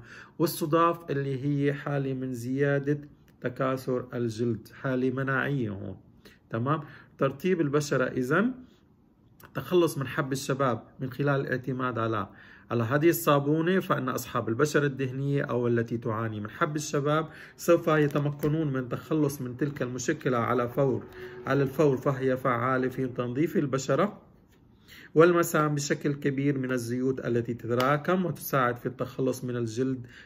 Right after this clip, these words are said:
الميت الذي يعتبر المسبب الرئيسي في ظهور حب الشباب. ترطيب الشعر، في ناس ممكن يستخدموا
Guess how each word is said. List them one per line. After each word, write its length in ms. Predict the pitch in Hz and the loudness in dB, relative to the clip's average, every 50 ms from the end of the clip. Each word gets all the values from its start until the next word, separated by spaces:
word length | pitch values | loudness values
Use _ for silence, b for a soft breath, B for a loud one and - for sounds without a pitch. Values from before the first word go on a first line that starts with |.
| B B - | B B 2
الميت 640 | 165 165 156 151 143 143 143 139 143 143 139 - 135 | 4 4 4 4 2 0 2 2 0 0 0 0 0
الذي 320 | 131 131 127 123 113 123 | 0 2 2 2 2 0
يعتبر 400 | 123 127 123 117 - 120 113 123 | 0 0 0 -2 -2 -4 -2 -2
المسبب 600 | 113 117 120 120 117 - 147 131 123 127 120 117 - | -2 -2 -2 -4 -4 -2 -2 -2 0 -2 -2 -2 -2
الرئيسي 720 | 120 117 117 127 - - 131 131 - - - 131 127 123 B B B B B - | -2 -2 -2 -2 -2 -2 -2 -2 -4 -4 -4 -4 -4 -4 B B B B B -2
في 120 | 147 139 | -2 0
ظهور 400 | 139 135 113 113 127 123 120 120 | 0 0 0 0 0 0 0 -2
حب 260 | 120 - - - 110 113 - - - - - - - - - - - - - - | -2 -2 -2 -2 -2 -4 -6 -14 -18 -20 -20 -20 -20 -20 -20 -20 -20 -10 -6 -4
الشباب. 540 | 135 139 - - 165 151 139 135 117 107 - - - B B B B B B - | -2 -2 0 2 2 2 2 2 0 0 -2 -6 -12 B B B B B B 0
ترطيب 360 | 147 135 139 - 165 165 151 | 0 0 2 2 2 2 2
الشعر، 440 | 151 - - - 165 139 113 104 104 - - - | 2 0 -2 -2 0 0 0 -2 -4 -6 -10 -10
في 200 | - 139 135 131 | -6 -4 -2 -2
ناس 400 | 127 127 127 139 139 139 - - | -2 0 0 0 0 -2 -4 -4
ممكن 360 | 123 123 123 117 - 139 139 156 165 - B B B B B B | -6 -6 -6 -4 -2 -2 0 0 -2 -6 B B B B B B
يستخدموا 760 | 135 135 - - - 139 - 120 113 117 117 117 110 107 | -4 -4 -4 -2 -4 -4 -4 -6 -8 -6 -6 -4 -6 -6